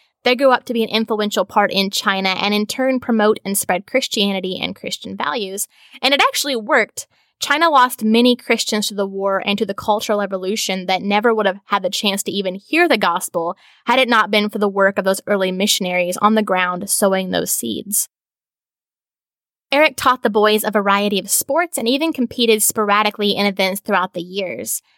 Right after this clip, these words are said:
And because of his birth and death in China, many Chinese consider him to be the first Chinese Olympian.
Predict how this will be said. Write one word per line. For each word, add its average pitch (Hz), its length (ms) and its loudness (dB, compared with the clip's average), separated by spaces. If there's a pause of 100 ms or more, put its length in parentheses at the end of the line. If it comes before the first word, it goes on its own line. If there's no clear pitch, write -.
(220)
And 233 80 0
because 277 280 2
of 247 80 2
his 226 120 0
birth 208 360 2
and 208 180 -2
death 202 200 2
in 202 180 -4
China, 202 480 -2
many 254 320 2
Chinese 214 580 0
consider 214 380 0
him 208 180 0
to 190 80 -2
be 202 220 -2
the 196 200 -2
first 202 380 0
Chinese 180 440 -6
Olympian. 208 580 -6